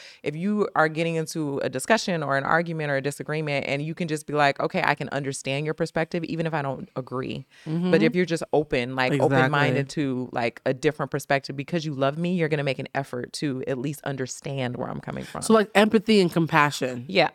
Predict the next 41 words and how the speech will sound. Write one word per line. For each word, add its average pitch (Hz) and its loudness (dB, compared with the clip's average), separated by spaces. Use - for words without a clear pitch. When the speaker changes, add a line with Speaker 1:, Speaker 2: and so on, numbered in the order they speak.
Speaker 2:
Yeah, 240 6
'cause 208 4
I've 226 6
actually 262 6
been 180 4
in 170 6
several, 180 4
oh 165 0
God, 170 2
you're 180 4
making 214 2
me 165 2
realize 151 2
I 147 2
might 147 2
have 131 0
never 135 -4
been 131 -4
in 135 -4
a 131 -4
healthy 135 -6
relationship. 139 -6
Um, 226 6
<laughs> - -
I 359 6
was 349 2
like, 277 6
"Wait 311 4
a 240 4
minute, 165 2
do 214 0
I?" 247 2
'Cause 254 8
most 254 8
of - -20
the 349 6
relationships 240 4
that 190 2
I've 175 6
been 180 6
in 156 6